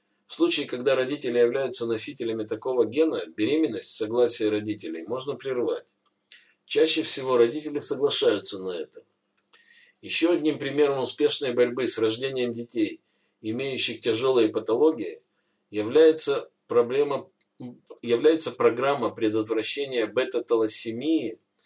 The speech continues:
серповидноклеточной анемии, на итальянском острове Сардиния.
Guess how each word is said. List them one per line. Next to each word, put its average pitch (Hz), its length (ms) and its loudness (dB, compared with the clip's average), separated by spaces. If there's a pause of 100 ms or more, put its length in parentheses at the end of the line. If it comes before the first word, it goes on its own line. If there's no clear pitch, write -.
(160)
серповидноклеточной 113 1800 -4 (100)
анемии, 107 720 -6
на 101 120 -8
итальянском 123 540 -2
острове 123 380 -4
Сардиния. 110 680 -8